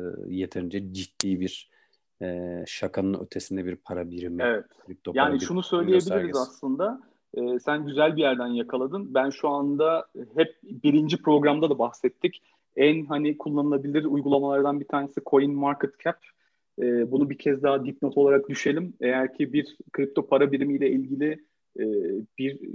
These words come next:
Speaker 2: bilgi almak istiyorsanız, geçmişine bakmak istiyorsanız, şu andaki alım satım değerlerine,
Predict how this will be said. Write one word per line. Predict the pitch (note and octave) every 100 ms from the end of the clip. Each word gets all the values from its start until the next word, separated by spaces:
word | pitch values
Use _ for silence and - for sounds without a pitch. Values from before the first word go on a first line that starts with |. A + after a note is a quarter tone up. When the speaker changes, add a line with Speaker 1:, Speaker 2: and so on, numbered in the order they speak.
| A#2
Speaker 2:
bilgi | C3+ C3 E3
almak | D3 D3 C3+
istiyorsanız, | - - C3+ C3+ C#3 B2+
geçmişine | B2+ B2 - - C#3+ C#3
bakmak | C#3 D3 -
istiyorsanız, | - C#3 - C#3 -
şu | C3+
andaki | C3+ C#3 C#3 -
alım | B2+ C3+
satım | - C3+ - D3 C#3+ _ _ C3
değerlerine, | B2+ B2+ C3 C3+ B2+ C#3 C#3